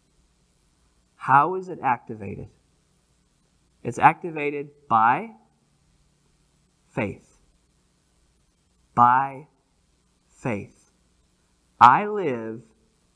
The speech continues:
by the faith of the Son of God. Now that is not, that is not simply church talk, s-, spiritual words. There's an action there. Paul says,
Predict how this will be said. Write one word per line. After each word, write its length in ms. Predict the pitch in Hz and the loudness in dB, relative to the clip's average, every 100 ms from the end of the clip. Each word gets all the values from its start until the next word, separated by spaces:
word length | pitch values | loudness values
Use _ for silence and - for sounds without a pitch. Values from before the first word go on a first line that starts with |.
| _ _ _ - | _ _ _ 0
by 600 | 127 143 160 180 185 180 _ | 2 2 0 -4 -14 -20 _
the 100 | 175 | -18
faith 600 | 175 _ 175 139 107 120 - _ _ _ _ _ | -18 _ -8 -6 -8 -12 -20 _ _ _ _ _
of 120 | 131 120 | -8 -8
the 80 | |
Son 260 | 110 - 113 | -10 -10 -10
of 100 | 107 | -10
God. 280 | 107 95 92 _ _ _ _ _ _ | -10 -10 -10 _ _ _ _ _ _
Now 80 | 147 | -10
that 260 | 143 170 214 | 0 0 0
is 140 | 190 | -4
not, 520 | 170 175 165 117 107 _ _ _ _ - - - | -10 -8 -6 -6 -10 _ _ _ _ -20 -20 -6
that 220 | 139 160 | -2 -2
is 160 | 190 170 | -2 -10
not 540 | 170 165 175 - - | -10 -6 -4 -6 -10
simply 880 | - - 202 180 160 143 131 131 135 _ _ _ - - | -20 -8 -8 -8 -8 -6 -6 -8 -14 _ _ _ -20 -8
church 340 | 190 165 - | -2 -2 -2
talk, 400 | 139 107 - - _ _ _ | 0 0 -2 -10 _ _ _
s-, 220 | _ - - | _ -20 -20
spiritual 760 | - - - 180 175 - 160 | -20 -6 0 2 0 -6 -8
words. 720 | 139 143 135 107 85 - - _ _ _ _ _ _ _ | -6 -4 -4 -6 -12 -20 -20 _ _ _ _ _ _ _
There's 340 | 147 165 170 165 | -4 -2 -2 -4
an 180 | 160 160 | -10 -4
action 640 | 180 190 190 - 175 147 | -2 -2 -4 -12 -10 -8
there. 360 | 139 127 101 - _ _ _ - | -8 -8 -10 -16 _ _ _ -12
Paul 260 | - 196 | 0 0
says, 540 | 208 - 214 185 175 | 0 -4 -4 -2 -4